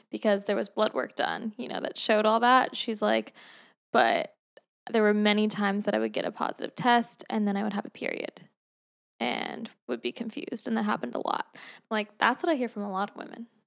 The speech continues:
that they'll get positive tests 'cause they're expecting, you know, they're trying, and then they get a period, and they're like, "Wait, that's weird." So, <sighs> they're so common. Um, yeah, it, I think, <sighs> 'cause the, the P T S D after having a miscarriage is really,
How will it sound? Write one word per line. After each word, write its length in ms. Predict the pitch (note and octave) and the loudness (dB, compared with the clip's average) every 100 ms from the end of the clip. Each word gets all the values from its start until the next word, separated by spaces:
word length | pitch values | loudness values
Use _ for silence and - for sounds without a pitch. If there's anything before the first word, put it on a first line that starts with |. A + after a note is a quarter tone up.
| - | -4
that 180 | A3+ G#3+ | -4 2
they'll 200 | G#3 G3 | 4 4
get 200 | G3 G3 | 2 -2
positive 400 | - G3 G3+ A#3 | -2 -4 0 -2
tests 260 | G#3+ G#3 - | 4 4 4
'cause 100 | G#3+ | 0
they're 100 | G3 | 0
expecting, 580 | - - G3 - F#3+ F3+ | 0 4 4 4 -6 -4
you 60 | |
know, 100 | F3+ | -4
they're 140 | F#3 G#3 | -4 -4
trying, 560 | - F#3+ F#3 A3+ A3 - - - - - | 4 4 4 2 -2 -6 -20 -20 -14 -4
and 160 | G#3 | 0
then 360 | F#3 F#3 G3 G#3 | 2 0 -2 0
they 80 | G#3+ | 0
get 80 | G3+ | 0
a 20 | |
period, 240 | D4 E4+ | 2 4
and 100 | B3+ | 6
they're 60 | G#3+ | 4
like, 180 | G#3 G#3 | 0 0
"Wait, 280 | C4+ C4+ F#4 C#5+ _ _ - | 0 0 -4 -16 _ _ -8
that's 240 | A#3+ C4+ A3+ | -6 -4 0
weird." 280 | G#3+ A#3+ B3+ _ - - - - | 0 0 -6 _ -20 -20 -18 -4
So, 340 | - A3 G3+ - | 6 8 8 4
<sighs> 280 | B3 - - | -8 -8 -6
they're 160 | A#3+ | -4
so 320 | - - C#4 | -2 -2 -4
common. 680 | C4 A3+ G3+ G3 F#3+ G3 G3+ - | -4 -4 -4 -2 -4 -2 -4 -6
Um, 520 | G3+ G3 G3 F#3+ F#3+ - _ _ - | -8 -6 -6 -6 -8 -12 _ _ -6
yeah, 180 | G3+ - | -4 -2
it, 220 | - - _ _ - - - - | -2 -4 _ _ -20 -18 -10 6
I 180 | A#3+ C4+ | 8 8
think, 480 | F4+ F#4 F#4+ - - _ _ _ - | 4 4 2 -2 -12 _ _ _ -12
<sighs> 300 | - - - | -10 -8 -2
'cause 160 | C#4 A3+ | -2 4
the, 200 | A#3 G#3+ | 4 4
the 100 | A3 | 0
P 180 | G#3+ C#4+ | 0 -2
T 180 | - A#3+ | 2 2
S 140 | G#3+ | 2
D 240 | G3+ G#3+ | -2 4
after 240 | A3 A3+ C4 | 4 6 4
having 180 | B3+ B3+ | 2 2
a 40 | |
miscarriage 460 | B3+ C4 C4+ B3 G#3+ | -2 0 2 4 2
is 140 | G3+ | 2
really, 460 | G#3 G3 G3+ G#3+ | 4 4 4 0